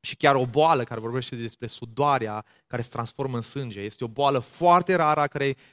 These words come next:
manifestare clinică este secreția de sânge sau lichid roșiatic prin glandele, uh, sudo-, sudoripare.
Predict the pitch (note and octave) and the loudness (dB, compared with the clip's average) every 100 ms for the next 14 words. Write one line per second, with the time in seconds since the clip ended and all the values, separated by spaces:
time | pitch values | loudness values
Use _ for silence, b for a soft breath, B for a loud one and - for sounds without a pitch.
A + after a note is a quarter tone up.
0 | b - C3+ C#3 C3+ C3 E3+ D3 - - | b -6 -4 -4 -4 0 2 2 -2 0
1 | F3+ G#3 E3 B2+ C3 B2+ - - - E3+ | 2 2 -2 -2 0 0 -2 -4 0 0
2 | D#3+ C3+ C3 - G3 F#3+ C#3 C3 C#3 B2+ | 2 0 0 0 0 0 -2 -2 -2 -2
3 | B2 - E3+ C#3 C3 - C3+ B2+ - G#2 | -2 -4 -4 -2 -4 -2 0 0 -4 -14
4 | _ _ _ _ _ - B2+ B2 A2+ D3 | _ _ _ _ _ -8 -6 -6 0 2
5 | C#3+ B2 A2+ G#2+ G#2 b b b - A2 | 2 2 -2 -2 -6 b b b -12 -8
6 | G#2+ G#2 G#2 G2+ _ _ - B2 B2+ A#2+ | -8 -8 -10 -18 _ _ -12 -6 -4 -4
7 | - - B2+ A#2 A#2+ B2 A2+ G2+ | -6 -6 -4 -4 -4 -4 -4 -6